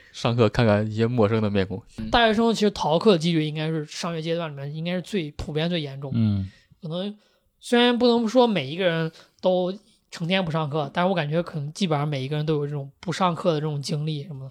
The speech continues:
Speaker 2: 的。
Speaker 1: 对。
Speaker 3: 嗯。
Speaker 2: 像，像东哥你，像你为什么会，比如说这么多课，你是有，你是经过怎样的筛选机制筛选出来这节课我不去了？
Speaker 1: 呃，就不筛选嘛，就是
Speaker 2: 就是一节课不上是吧？
Speaker 1: <laughs> 对，差不多，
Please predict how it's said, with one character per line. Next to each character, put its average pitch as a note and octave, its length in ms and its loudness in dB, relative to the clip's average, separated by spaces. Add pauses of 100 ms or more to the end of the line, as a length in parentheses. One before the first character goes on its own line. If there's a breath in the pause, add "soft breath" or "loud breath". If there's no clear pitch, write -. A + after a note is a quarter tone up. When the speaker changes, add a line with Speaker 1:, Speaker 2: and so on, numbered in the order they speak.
Speaker 2:
的。 G#2+ 80 0
Speaker 1:
对。 F#2 140 2
Speaker 3:
嗯。 F2 120 -6 (640 soft breath)
Speaker 2:
像， C#4 160 4 (120)
像 C4+ 200 4
东 A#3+ 140 2
哥 A#3+ 140 8
你， E3 280 2
像 G#3 220 2
你 D#3 160 0
为 G#3+ 160 4
什 D#3 100 -4
么 C#3+ 160 -2
会， D3 140 0
比 F#3 140 -4
如 F#3+ 80 6
说 A3+ 120 10
这 A#3+ 160 6
么 A3 60 0
多 G#3 140 6
课， G#3 200 4
你 E3 140 -4
是 A#3 180 0
有， E3+ 240 2 (520 loud breath)
你 G3+ 160 2
是 A#3+ 360 6 (220)
经 D4+ 180 4
过 D4 140 8
怎 F3 140 0
样 A#3 120 4
的 B3+ 80 6
筛 D#4 220 6
选 G3 180 2
机 C4 160 2
制 A#3+ 220 4
筛 - 40 -4
选 G#3 200 4
出 F3 60 0
来 F#3 100 4
这 G3+ 140 2
节 F#3 100 0
课 G#3 140 0
我 D#3+ 80 0
不 D3+ 100 -6
去 E3 220 -6
了？ C3+ 120 -8 (520 soft breath)
Speaker 1:
呃， A2 680 6 (540)
就 C#3 100 6
不 C#3 140 4
筛 G#2+ 180 4
选 G2+ 160 0
嘛， - 140 -10 (500 soft breath)
就 - 120 -2
是 C3+ 200 2 (120)
Speaker 2:
就 D#4 120 8
是 B3+ 100 10
一 G3+ 200 4
节 A3 160 8
课 F#3+ 100 4
不 D#3+ 140 0
上 D#3 240 2
是 C#3+ 60 -6
吧？ C#3+ 120 -8 (220)
Speaker 1:
<laughs> - 0 -
对， - 420 4
差 C3+ 140 4
不 A2+ 80 4
多， A#2 180 6